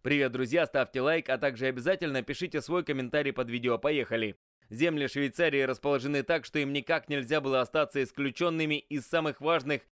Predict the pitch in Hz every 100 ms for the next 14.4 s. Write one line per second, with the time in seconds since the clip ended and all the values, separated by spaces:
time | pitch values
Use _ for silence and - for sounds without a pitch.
0 | _ 175 185 160 151 156 160 - 139 -
1 | 143 135 175 165 147 147 147 143 - 139
2 | 131 131 147 170 151 131 123 101 _ _
3 | _ _ _ - 143 165 190 - 135 135
4 | 135 135 143 143 143 - 165 147 143 143
5 | 139 151 147 - 151 127 120 - _ 139
6 | 165 165 - 180 196 185 160 156 156 151
7 | 156 147 156 160 147 147 151 180 160 143
8 | 127 123 113 - _ - 151 165 170 143
9 | 165 - 156 160 160 151 151 147 151 131
10 | 101 _ _ _ 135 190 165 147 139 139
11 | 120 165 170 - 156 156 143 139 165 143
12 | 131 147 139 180 156 156 147 170 151 139
13 | 160 147 135 147 147 156 143 147 147 -
14 | 147 127 120 _